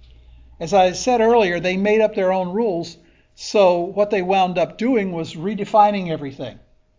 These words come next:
Uh, well, yes, that's what God said, but what he meant was this. Uh, and so they gave it a new meaning,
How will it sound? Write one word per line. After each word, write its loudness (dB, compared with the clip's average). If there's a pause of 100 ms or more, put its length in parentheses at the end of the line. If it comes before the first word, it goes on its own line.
(680)
Uh, -8
well, 2
yes, 0
that's -2
what -4
God 0
said, 4
but -4
what -4
he -4
meant -4
was -8
this. -8 (1040)
Uh, 4
and -4
so -2
they 2
gave 0
it -4
a 0
new 2
meaning, 2